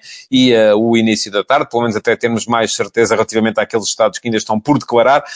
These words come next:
Eh, mas vamos então passar ao futebol, porque há futebol e há futebol do bom para, para falar hoje. Ontem houve Liga dos Campeões.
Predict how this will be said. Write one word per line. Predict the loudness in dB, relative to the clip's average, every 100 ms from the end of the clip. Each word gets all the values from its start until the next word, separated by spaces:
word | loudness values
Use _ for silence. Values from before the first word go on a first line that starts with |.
| -16 -6 0
Eh, | 2 4 2
mas | 2 2 0
vamos | 0 0 0
então | 0 0
passar | -2 -2 0 2
ao | 2
futebol, | -2 -8 -2 2 0
porque | 0 -4 -2 0 4
há | 2
futebol | 0 -2 0 0
e | 0
há | -2
futebol | -2 -4 -2
do | -2
bom | -2 -2
para, | 0 2 2 0
para | 0 2 4 2
falar | 0 2 2 0 -4 -2
hoje. | -2 -2 -4
Ontem | -4 -2 2
houve | 2 0 -2
Liga | -2
dos | -4
Campeões. | -6 -2 0 0